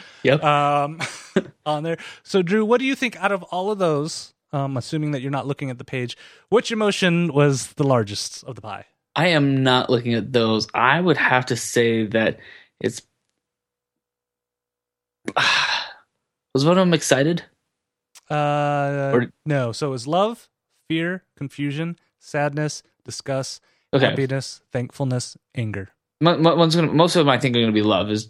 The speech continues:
Speaker 1: it just feels like so many more are just negative, and I, and I think that since it's mostly positive, I don't know. That's my guess.
Speaker 2: Close. Love was probably about s-,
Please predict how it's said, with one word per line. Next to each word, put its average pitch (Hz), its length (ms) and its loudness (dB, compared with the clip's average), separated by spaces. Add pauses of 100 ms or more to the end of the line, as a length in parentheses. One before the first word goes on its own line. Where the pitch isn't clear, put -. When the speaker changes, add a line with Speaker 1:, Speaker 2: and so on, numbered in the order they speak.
Speaker 1:
it 135 80 0
just 127 200 -2
feels 127 120 4
like 117 120 2
so 143 140 2
many 135 180 2
more 113 200 4
are 104 40 -2
just 107 220 -2
negative, 104 480 0
and 107 120 0
I, 110 80 0
and 110 120 2
I 110 60 2
think 120 300 -2
that - 140 2
since 117 180 0
it's 92 140 -6
mostly 117 280 0
positive, 131 640 0 (640)
I 123 60 4
don't 110 100 4
know. 113 40 4
That's 120 140 0
my 110 100 2
guess. - 360 -4 (320)
Speaker 2:
Close. 262 520 2
Love 208 340 -2
was 190 220 -2
probably 202 520 -2
about 180 280 0
s-, - 240 -12